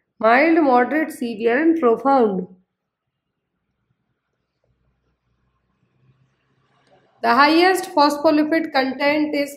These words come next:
found in, तो हाईएस्ट फॉस्फोलिपिड कंटेंट क्या है? वीएलडीएल, एचडीएल, एलडीएल या फिर क्लोरोमाइक्रॉन्स। कौन से होंगे? तो होते हैं एचडीएल,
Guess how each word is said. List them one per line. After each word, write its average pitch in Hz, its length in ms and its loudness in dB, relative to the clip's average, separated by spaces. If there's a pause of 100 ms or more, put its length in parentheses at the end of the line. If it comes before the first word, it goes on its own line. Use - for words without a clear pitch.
(100)
found 240 280 -4
in, 196 200 -2 (840)
तो 226 80 -8
हाईएस्ट 277 440 -2
फॉस्फोलिपिड 285 840 -6
कंटेंट 285 560 -6
क्या 277 120 -2
है? 226 160 -4
वीएलडीएल, 277 840 -6
एचडीएल, 277 600 -6
एलडीएल 262 520 -6
या 247 100 -8
फिर 277 180 -10
क्लोरोमाइक्रॉन्स। 226 1600 -6 (480)
कौन 302 220 -4
से 320 120 -6
होंगे? 262 540 -2 (1160)
तो 240 60 -10
होते 262 220 -6
हैं 302 160 -2
एचडीएल, 196 640 -8